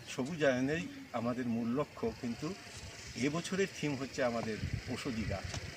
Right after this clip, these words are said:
যেমন আমরা এবারে চালতা, হুইতকি, জলপাই, আমলকি এই গাছগুলির উপর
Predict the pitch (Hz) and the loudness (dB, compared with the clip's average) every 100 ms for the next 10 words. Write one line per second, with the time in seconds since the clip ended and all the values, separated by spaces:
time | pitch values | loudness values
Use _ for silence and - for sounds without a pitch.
0 | - 123 117 123 131 127 131 131 127 131 | -8 -6 -2 0 2 2 2 2 2 0
1 | 135 - 123 113 - 120 117 110 120 127 | -2 2 2 2 0 0 0 2 2 2
2 | 120 120 113 - - - - 101 117 107 | 0 0 0 -2 -4 -4 -4 0 2 2
3 | - 113 113 - - - - - - - | 4 4 4 2 2 2 2 4 4 6
4 | - - - 120 127 131 - - - - | 6 8 8 10 10 10 10 10 10 10
5 | - 147 160 143 - 147 143 - | 10 10 12 10 10 4 4 4